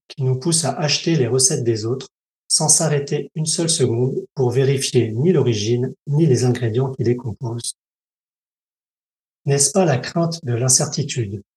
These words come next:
qui nous conduit à imposer des processus absurdes et déjà obsolètes dans l'espoir de contrôler le prochain instant, le prochain budget, le prochain projet ? Ou celle de l'ignorance qui nous pousse à nous recroqueviller derrière nos illusions de certitude,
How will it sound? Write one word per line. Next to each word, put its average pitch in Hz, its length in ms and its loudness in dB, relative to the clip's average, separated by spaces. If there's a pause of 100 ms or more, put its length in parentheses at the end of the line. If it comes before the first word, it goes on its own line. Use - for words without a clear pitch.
qui 131 100 -2
nous 123 100 2
conduit 135 360 0
à 117 100 0
imposer 131 440 2
des 123 100 4
processus - 640 0
absurdes 120 680 -2
et 131 80 -2
déjà 127 340 2
obsolètes 143 600 0
dans 120 160 -2
l'espoir 143 380 2
de 117 80 -2
contrôler 135 540 -2
le 123 140 -2
prochain 127 420 -2
instant, 113 400 -2 (440)
le 127 80 -4
prochain - 360 2
budget, 107 400 -4 (280)
le - 100 -14
prochain 127 380 -2 (100)
projet ? 104 320 -8 (1200)
Ou 196 300 4
celle 139 260 4
de 120 100 2
l'ignorance 123 800 2 (160)
qui 135 140 -4
nous 127 160 2
pousse - 360 2
à 131 60 -2
nous 113 180 0
recroqueviller 139 720 0
derrière 123 320 2
nos 113 140 -2
illusions 147 480 0
de 110 80 -2
certitude, 107 800 -6